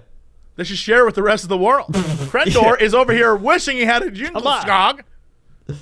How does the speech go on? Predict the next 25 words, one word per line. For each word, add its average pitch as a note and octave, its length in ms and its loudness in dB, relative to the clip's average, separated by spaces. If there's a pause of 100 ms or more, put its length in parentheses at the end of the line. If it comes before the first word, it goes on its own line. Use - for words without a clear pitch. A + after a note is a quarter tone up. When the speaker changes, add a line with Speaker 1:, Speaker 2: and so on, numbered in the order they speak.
(160)
Speaker 2:
Just - 180 -10
share. B3+ 380 -4 (880)
Speaker 1:
<laughs> C4 720 -2 (420)
Australia, A#3+ 480 2
we C4 200 -2
just G#3 380 -2
did A3 220 -12
you A3 140 -8
a - 60 -2
service - 500 -2
with E3+ 120 -4
our G3+ 140 4
weather F#3+ 260 2
report. E3 480 -8 (340)
And C3 120 -12
you're D4+ 220 4
over A3 280 4
here G3 280 2
like, F3 400 2
"We're A3+ 260 0
holding, G#3+ 360 0
holding A3+ 420 -2
all C4 180 -2
the C#4 100 -6
Gingelskogs." G3+ 1000 -6